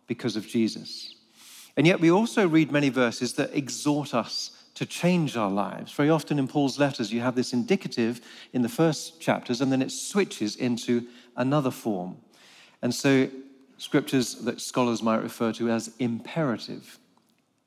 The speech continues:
Indicative and then imperative. So here's a couple of examples.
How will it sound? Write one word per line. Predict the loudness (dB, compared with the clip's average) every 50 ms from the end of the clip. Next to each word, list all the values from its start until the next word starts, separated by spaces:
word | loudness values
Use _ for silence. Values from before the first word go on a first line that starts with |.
| _ -6
Indicative | -2 0 0 0 -2 0 0 0 0 0
and | 0 0 2
then | 2 2 2 0
imperative. | 0 -2 -2 -2 0 2 2 2 2 0 -4 -8 -6
So | -4 -2 0
here's | 2 2 2 2
a | 0
couple | -2 -2 -2 -2
of | 0 -2
examples. | -2 -2 0 2 2 2 2 -2 -6 -8 -10